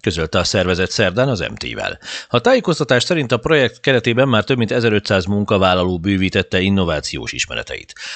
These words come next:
A tréning négy gyakorlatorientált modulból áll, amelyet a résztvevők rugalmasan online formában sajátíthatnak el. A tananyag az innováció menedzsment alapjaitól a gyártási, logisztikai, értékesítési és vezetési folyamatok korszerűsítéséig terjed.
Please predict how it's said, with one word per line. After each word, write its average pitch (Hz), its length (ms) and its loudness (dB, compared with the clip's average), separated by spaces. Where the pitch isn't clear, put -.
A - 120 -2
tréning 117 540 4
négy 110 400 2
gyakorlatorientált 87 1300 0
modulból 90 500 0
áll, 90 220 2
amelyet 131 320 2
a 117 60 2
résztvevők 110 500 0
rugalmasan 107 520 0
online 104 400 2
formában 76 540 -4
sajátíthatnak 69 840 -6
el. 55 200 -6
A 101 140 0
tananyag 117 440 4
az 101 160 2
innováció 107 680 2
menedzsment 95 540 0
alapjaitól 107 600 0
a 95 60 2
gyártási, 113 560 0
logisztikai, 110 720 0
értékesítési 120 920 -2
és 151 160 0
vezetési 101 540 0
folyamatok 92 440 0
korszerűsítéséig 76 1040 -2
terjed. 57 380 -10